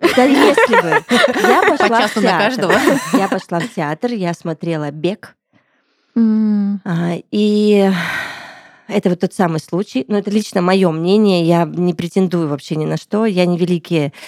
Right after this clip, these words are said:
Speaker 1: искусствовед и пониматель, э, в чём-то высоком. Я, конечно, стараюсь, тянусь, но тем не менее я понимаю, что пробелы есть, и, может быть, я действительно чего-то не догоняю.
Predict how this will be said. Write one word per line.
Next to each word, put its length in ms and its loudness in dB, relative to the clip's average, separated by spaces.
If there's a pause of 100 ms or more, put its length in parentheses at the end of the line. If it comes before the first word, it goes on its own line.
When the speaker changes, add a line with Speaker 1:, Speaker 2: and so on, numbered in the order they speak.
(120)
Speaker 1:
искусствовед 760 0
и 280 0
пониматель, 680 -2
э, 400 -2
в 340 -14
чём-то 320 -4
высоком. 520 -2 (180)
Я, 140 -2
конечно, 180 -10
стараюсь, 400 0
тянусь, 400 0
но 180 -2
тем 260 -2
не 60 0
менее 280 -2
я 60 -6
понимаю, 340 -6
что 160 -14
пробелы 400 0
есть, 280 -2
и, 40 -4
может 220 -2
быть, 180 -12
я 140 -2
действительно 460 -6
чего-то 280 -6
не 60 -4
догоняю. 540 -4